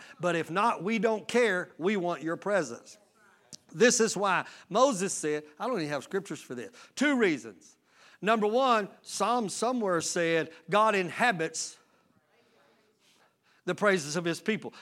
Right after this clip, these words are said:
That word inhabits means enthroned. In other words, your worship builds the throne for the presence of king to sit on.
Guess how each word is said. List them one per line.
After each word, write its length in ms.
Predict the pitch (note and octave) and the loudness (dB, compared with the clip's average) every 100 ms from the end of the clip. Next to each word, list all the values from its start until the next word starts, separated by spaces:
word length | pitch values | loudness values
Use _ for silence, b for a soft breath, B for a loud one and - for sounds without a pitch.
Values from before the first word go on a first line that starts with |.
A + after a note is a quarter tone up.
| B | B
That 220 | D3+ G3+ | 0 2
word 200 | G3 G#3+ | 2 0
inhabits 640 | F#3+ D3+ G#3 D4+ G3+ E3+ - | 0 0 2 4 2 -4 -4
means 420 | F#3 G3+ F3 D3+ - | 0 0 0 -4 -8
enthroned. 720 | F#3+ F#3 - G3+ F3+ C#3 G#2+ _ B | -6 -6 -2 -2 0 -4 -10 _ B
In 200 | - G3+ | -6 0
other 240 | G3 C#4+ D4 | 4 4 4
words, 480 | A#3 F#3+ E3 D3+ - B B | 2 2 2 -2 -12 B B
your 580 | D3 G#3+ C4+ C#4 B3+ - - | -4 2 2 2 0 -6 -18
worship 720 | C3+ E3+ B3+ A3 - D#3 C#3 - b C#3+ C3 | -4 4 6 4 0 -2 -4 -12 b -14 -2
builds 440 | A#3 B3+ A#3+ - | 2 4 4 0
the 120 | G3 | -2
throne 680 | G3 - B3+ A#3+ F3+ D#3 D3+ B B | -2 2 4 4 4 0 -4 B B
for 160 | - E3+ | -4 -2
the 120 | E3 | 0
presence 440 | F#3 G3+ E3+ F3 | 2 2 2 0
of 100 | F3+ | -2
king 380 | - G#3+ F3 D3+ | 0 0 0 -2
to 160 | - F3 | -6 -6
sit 260 | - F3+ | -2 -2
on. 200 | C#3 G2 | -2 -6